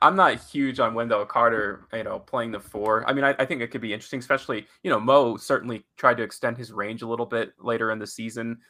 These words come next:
I think back to that Philadelphia game, I think he had, like, three threes he couldn't miss. Uh, so if, if he can do more of that, I think that's more of a possibility. But you gotta be able to shoot, I would say, roughly thirty-five percent from,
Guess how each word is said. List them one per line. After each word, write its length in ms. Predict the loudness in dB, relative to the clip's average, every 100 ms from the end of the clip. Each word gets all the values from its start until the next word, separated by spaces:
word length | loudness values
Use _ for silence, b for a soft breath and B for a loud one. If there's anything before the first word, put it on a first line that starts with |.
| -8
I 80 | -6
think 220 | -6 0
back 200 | 2 2
to 60 | 0
that 120 | -4
Philadelphia 560 | -4 -2 0 -2 -2 -8
game, 200 | -6 -8
I 80 | -10 _
think 140 | -20 -10
he 40 |
had, 80 | -8
like, 180 | -8 -10
three 200 | -10 -10
threes 320 | -6 -4 -4
he 60 | -6
couldn't 320 | -4 -6 -4
miss. 340 | -2 -2 -4 -14 _ _ -4
Uh, 160 | -2
so 160 | 0 0
if, 160 | 0 -6
if 100 | -10
he 60 | -8
can 120 | -6
do 120 | -6
more 260 | -4 0 2
of 80 |
that, 200 | 4 2
I 60 | 2
think 200 | -2 -6
that's 180 | -10 -8
more 180 | -4 -4
of 40 |
a 60 | -2
possibility. 800 | 0 0 -2 -10 -6 -6 -4 -6
But 300 | -4 -6 -6 _ _ _ _ -8
you 100 | 6
gotta 220 | 6 8
be 80 | 4
able 120 | 0
to 60 |
shoot, 240 | -2 -2 4
I 60 |
would 120 | 4 4
say, 160 | -2
roughly 380 | 2 4 4 -2 2
thirty-five 560 | 4 4 0 2 2 0
percent 440 | -6 -4 -4 -4
from, 320 | -8 -8 -10